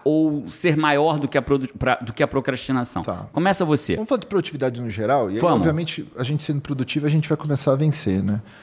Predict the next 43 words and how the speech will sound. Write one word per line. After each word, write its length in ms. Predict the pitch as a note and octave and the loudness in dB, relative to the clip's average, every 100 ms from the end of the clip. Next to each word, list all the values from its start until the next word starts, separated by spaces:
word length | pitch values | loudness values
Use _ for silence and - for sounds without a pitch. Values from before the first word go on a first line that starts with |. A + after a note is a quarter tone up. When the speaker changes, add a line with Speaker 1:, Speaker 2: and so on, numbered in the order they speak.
| - - | -20 -8
Speaker 2:
A 60 | - | -2
procrastinação. 600 | B2 B2 A#2+ A#2 - G#2+ | 0 0 0 0 2 2
Acho 220 | C#3+ - | 2 0
que, 260 | - E3 - - - - - | -2 0 0 -8 -20 -20 -8
é, 320 | - A#2 A#2 - | 0 2 4 2
a 60 | |
primeira 320 | - C#3 E3+ G#3 | -2 0 2 2
coisa 560 | - C#3 D#3 G#2 G2 - - | 4 6 6 6 0 -4 -6
que 100 | A2+ | -2
muita 280 | A#2+ E3 D3+ | 0 2 2
gente 360 | D3 C#3 - - | 2 0 -6 -12
fica 340 | - - A2 A2 | -10 -8 -4 -4
parada 680 | - A2+ G2 A#2+ G#2 F#2+ G2 - | 2 4 4 4 2 -4 -6 -6
e, 180 | F#2+ - - - - - | -6 -8 -16 -20 -20 -12
é, 300 | G#2+ G2+ F#2+ | -6 -2 0
e 80 | A#2+ | 2
não 100 | B2 | 2
sai 220 | - A#2 | 2 2
do 80 | G#2+ | 2
lugar 440 | G2 F#2+ B2+ A#2 - - - - - | 0 4 4 4 -4 -20 -20 -20 -10
é 80 | A2+ | -6
porque 200 | - F3 | -2 2
ela 100 | F#3 | 2
não 120 | E3 | 2
quer 220 | - C3 | 2 0
de 80 | G#2+ | 0
verdade 300 | G#2 G2+ G2 | 0 0 -2
alguma 220 | G2+ G2 | -2 -4
coisa, 320 | - G2 F2 | -4 -4 -4
sabe? 340 | F2 G2+ F#2+ - _ - _ | -6 -8 -8 -12 _ -20 _
Meu 100 | A2+ | -8
pai 140 | A2 D#3+ | -2 -2
me 80 | |
falava 300 | D#3+ D3+ C#3 | 0 0 0
uma 120 | A#2+ G#2 | 2 4
Speaker 1:
Uou. 140 | A2+ | 6
Speaker 2:
frase 240 | A#2+ A#2 | 4 2
quando 180 | - A#2 | -2 -4
eu 60 | A2 | -2
era 120 | G#2+ | -2
criança, 560 | - G#2+ C3 B2+ - - | -4 -4 -2 -4 -6 -10
que 120 | - | -6
ele 100 | A2+ | -4